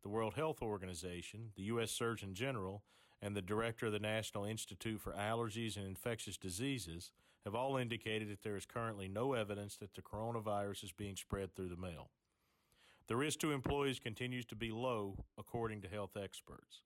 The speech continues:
As always, we provide these reminders to help ensure the safety and well-being of employees. Avoid close contact,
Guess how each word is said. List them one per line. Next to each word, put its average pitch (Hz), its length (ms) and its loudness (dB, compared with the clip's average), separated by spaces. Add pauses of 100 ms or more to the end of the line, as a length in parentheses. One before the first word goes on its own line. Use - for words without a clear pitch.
(640)
As 113 120 4
always, 147 460 4
we 127 80 2
provide 120 400 2
these 127 240 -2
reminders 117 480 0
to - 80 -6
help 110 240 0
ensure 117 380 -4
the 98 100 -8
safety 117 440 -2
and 110 120 -4
well-being 107 540 -2
of 95 120 -6
employees. 90 760 -4 (680)
Avoid 113 340 0
close 147 280 2
contact, 110 800 0